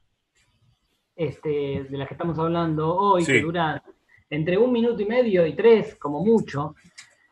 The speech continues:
Speaker 1: eh, mm, te cuento, las, tengo gente así conocida en algunas,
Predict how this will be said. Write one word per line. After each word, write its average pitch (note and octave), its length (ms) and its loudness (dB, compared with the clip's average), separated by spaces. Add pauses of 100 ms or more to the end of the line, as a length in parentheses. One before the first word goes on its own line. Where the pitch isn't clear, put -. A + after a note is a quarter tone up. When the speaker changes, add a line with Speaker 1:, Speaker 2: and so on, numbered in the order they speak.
(520)
Speaker 1:
eh, C#3 260 -12 (220)
mm, D3 600 -14 (540)
te D#3 140 -4
cuento, F3+ 580 2
las, D3+ 360 -4 (1000)
tengo F3+ 260 -6
gente A3+ 300 -4
así G3 160 -6
conocida D3 720 -2
en B2 100 -10
algunas, C3 440 -10